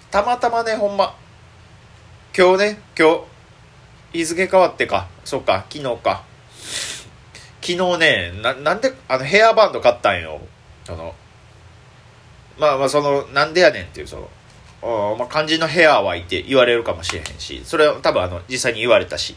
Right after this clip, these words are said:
それは。あの、牛ペペの豊さんにあの写真あげた後に会ったら、「お前、あれ、本気か？」っていう、なんか、その、どういう詰め方？何それ？それ、ど-、ど-、どういうこと？その、漫談で僕ニューヨーク行きますってTwitterでつぶやいたかなって自分で勘違いしてまうぐらい。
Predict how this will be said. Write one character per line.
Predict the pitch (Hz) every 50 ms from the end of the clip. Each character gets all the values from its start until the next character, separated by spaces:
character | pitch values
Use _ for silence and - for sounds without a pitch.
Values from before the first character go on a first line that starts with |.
| - -
そ | - -
れ | 85 73
は。 | 60 58 - - - - - - - - - - - - - - - - -
あ | 107
の、 | 110 110
牛 | 113 110 143 147 131
ペ | 123 160 151
ペ | 160 156
の | 151 151
豊 | 151 165 165 160 156 - 101 92
さ | 90 92
ん | 90 85
に | 80 80 73 69
あ | 90 120
の | 131 131
写 | 135 143 131
真 | - 131 120
あ | 123
げ | 120 107
た | - - 87
後 | 82 - 90
に | 85 -
会 | - 90
っ | - -
た | - 95 87
ら、 | 85 80 76 73 - - - - - - - -
「お | 175 202
前、 | 240 240 240
あ | - - - 240
れ、 | 254 240 - - - - - - - - -
本 | - - 180 190 185
気 | 180 - 196
か？」 | 185 202 214 220 -
っ |
て | - 117 101
い | 101
う、 | -
な | 131 139
ん |
か、 | 139 110
そ | - - - - 185 165 147
の、 | 123
ど | 120 180 240
う | 269 254
い |
う | 269
詰 | 330 - - 113
め | - -
方？ | - 113 - - - - -
何 | 110 131 156
そ | - -
れ？ | - - - - - - - - - - - - - - - - - - - -
そ | - - 165
れ、 | 151
ど-、 | 139 175
ど-、 | 160 143 151
ど | 139 175 233
う |
い | 262
う | 254
こ | 294 247
と？ | - 117
そ | 113 107
の、 | 92 90 85 - - - - - - - - - - -
漫 | 156 214 220 208
談 | 220 214 202
で | 214
僕 | 190 143 143 139 165 160
ニ | 160 196
ュ |
ー | 220
ヨ | 226 220 226
ー |
ク | - 175
行 | 160 -
き | 147
ま | 139 143 139
す | - 147
っ |
て | - - 101
Twitter | - - 160 185 - 147
で | 101 98
つ | - - 170
ぶ | 175 220
や | 214 214
い | 208 208
た | - 117
か | - 113 98
な | 92 90 98
っ | 117 -
て | - 85
自 | 85 - 117
分 | 139 143
で | 165 165
勘 | 170 165
違 | 151 170
い | 147 123 -
し | -
て | 98
ま | 90 78
う | 73
ぐ | 73
ら | 73
い。 | 71